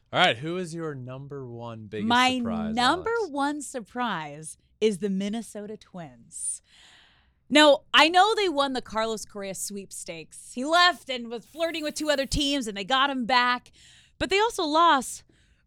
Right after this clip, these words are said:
Speaker 2: Luis Arraez, the twenty twenty-two A L batting champ, and I thought that might have been a hit. And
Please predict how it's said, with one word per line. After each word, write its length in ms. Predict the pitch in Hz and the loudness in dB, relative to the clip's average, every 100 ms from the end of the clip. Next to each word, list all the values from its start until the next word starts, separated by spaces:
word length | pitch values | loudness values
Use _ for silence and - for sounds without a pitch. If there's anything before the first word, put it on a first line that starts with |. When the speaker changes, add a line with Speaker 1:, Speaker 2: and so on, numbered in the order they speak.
| - | -4
Speaker 2:
Luis 280 | 277 349 - | 6 6 6
Arraez, 480 | 254 277 294 254 | 4 6 8 6
the 200 | 185 240 | 4 4
twenty 220 | 233 269 262 | 4 0 0
twenty-two 500 | 262 240 247 233 226 | -2 0 2 4 4
A 80 | 233 | 6
L 120 | 226 | 6
batting 460 | 160 226 277 277 233 | 8 6 8 4 0
champ, 520 | - 170 151 208 - _ | -2 -4 -6 -10 -12 _
and 280 | 214 214 214 | -2 -2 -2
I 60 | 214 | 0
thought 260 | 320 240 | 2 2
that 240 | 202 269 277 | 4 4 4
might 220 | 180 170 | -2 -4
have 140 | 170 151 | -8 -10
been 160 | 147 | -10
a 60 | 143 | -10
hit. 380 | 147 147 160 - - | -10 -6 -6 -6 2
And 500 | 214 226 233 240 | 4 4 2 -2